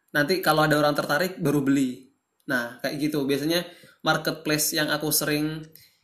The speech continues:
kunjungin itu namanya Temforest atau envato dot com.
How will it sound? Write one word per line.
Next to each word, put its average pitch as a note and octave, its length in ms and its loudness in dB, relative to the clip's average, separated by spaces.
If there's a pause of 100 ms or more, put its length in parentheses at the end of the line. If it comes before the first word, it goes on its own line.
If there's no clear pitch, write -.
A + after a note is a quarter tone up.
(160)
kunjungin D#3 720 0 (400)
itu E3 280 -2 (520)
namanya D#3+ 720 0
Temforest D3 720 0
atau E3 480 -2
envato D3 480 -2
dot C3 240 -4
com. B2+ 320 -4